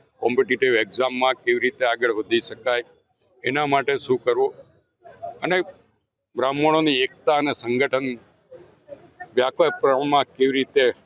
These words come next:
આગળ વધે, એ બાબતની ચર્ચા વિચારણા પણ અહીંયા આગળ કરવામાં આવી છે.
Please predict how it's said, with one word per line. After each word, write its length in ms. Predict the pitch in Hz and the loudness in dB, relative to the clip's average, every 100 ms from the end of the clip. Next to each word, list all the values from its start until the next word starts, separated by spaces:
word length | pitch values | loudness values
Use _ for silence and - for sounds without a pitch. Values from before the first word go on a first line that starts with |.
| _ | _
આગળ 240 | 117 113 117 | -2 0 2
વધે, 320 | 120 120 120 90 _ _ _ | 2 2 -2 -4 _ _ _
એ 100 | 143 | -4
બાબતની 500 | 135 123 123 123 139 | 0 2 2 0 -2
ચર્ચા 420 | 127 107 104 131 123 | -2 -2 -2 -2 -2
વિચારણા 400 | 113 - 113 117 110 _ _ _ _ - - | -2 -2 -2 -2 -4 _ _ _ _ -20 -8
પણ 120 | 123 | -4
અહીંયા 240 | 113 120 123 | 0 0 0
આગળ 220 | 127 123 - | 0 -2 -4
કરવામાં 440 | 120 117 117 107 | 0 2 2 0
આવી 200 | 107 110 | 0 -2
છે. 100 | - | 0